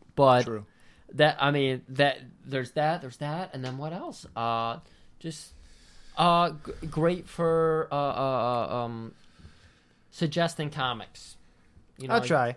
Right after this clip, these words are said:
Speaker 1: you always have a good book to suggest. You do a good job of that. So
Speaker 3: I
Speaker 1: there,
Speaker 3: try.
Speaker 1: so there's the football thing, the hair thing, and then the comic thing. And
Speaker 3: Appreciate
Speaker 1: the,
Speaker 3: it.
Speaker 2: I would say
Speaker 1: you know.
Speaker 2: mo-, most importantly, he's a loyal listener to this podcast.
Speaker 1: Oh, yeah. Okay, there's that.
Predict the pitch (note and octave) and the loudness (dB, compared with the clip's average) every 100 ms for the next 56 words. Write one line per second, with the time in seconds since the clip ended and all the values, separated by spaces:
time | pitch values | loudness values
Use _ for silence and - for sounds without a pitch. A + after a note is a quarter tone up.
0 | - D#3+ F#3+ F3 F3 F3 D#3+ E3 D3 C#3+ | -2 4 4 6 4 4 2 2 4 4
1 | B2+ - C#3 B2+ - B2+ A#2 - G#2+ - | 2 0 2 2 -2 -2 -2 -6 -14 -14
2 | F#2+ G#2+ F#2 F2+ - A#2 A2+ A#2 A2 A2+ | -12 -8 -8 -10 -14 -14 -12 -10 -10 -8
3 | A2+ - A2 G#2+ G#2 G#2+ G2 F#2+ - _ | -8 -8 -8 -8 -12 -16 -14 -16 -18 _
4 | - G#3+ G3+ - A2+ G#2+ - - - C#3 | -8 -2 0 2 0 0 -6 -12 -4 -2
5 | C3 B2 B2+ - D#3+ D#3+ D#3 - D#3 C#3+ | -2 -6 -10 -6 -6 -4 -6 -4 -6 -6
6 | B2+ B2+ C3 B2 - B2+ A#2+ A#2 A2 G#2 | -8 -6 -6 -6 -8 -12 -10 -10 -12 -12
7 | G2 - G#2+ G#2 F#2+ - - F#2+ F2+ F2+ | -14 -14 -12 -12 -14 -16 -16 -14 -14 -6
8 | D#3+ C#3 - F#2+ A2 E3+ B2 B2 A#2+ G#2 | -2 -2 -4 -4 0 2 2 0 0 -2
9 | G2 A2 G#2 F#2+ G2+ C3 C#3 E2+ F2 F2+ | -4 -6 -6 -6 -2 -2 -4 -8 -10 -10
10 | E2+ E2 F2 F#2+ G#2 F#2+ G2 - F#2 F2 | -12 -12 -8 -4 -2 -2 -4 -6 -6 -6
11 | E2 D2+ - F2+ A#2+ - G#1+ - - - | -8 -10 -12 -10 -10 -12 -16 -14 -12 -12
12 | - - C#3+ C3+ B2 A#2 G#2+ G#2+ - - | -10 0 4 4 4 2 0 -2 -6 -8
13 | F3 B2 C#3 C3+ G2 F#2 F#2 | -4 -2 -2 -4 -8 -8 -10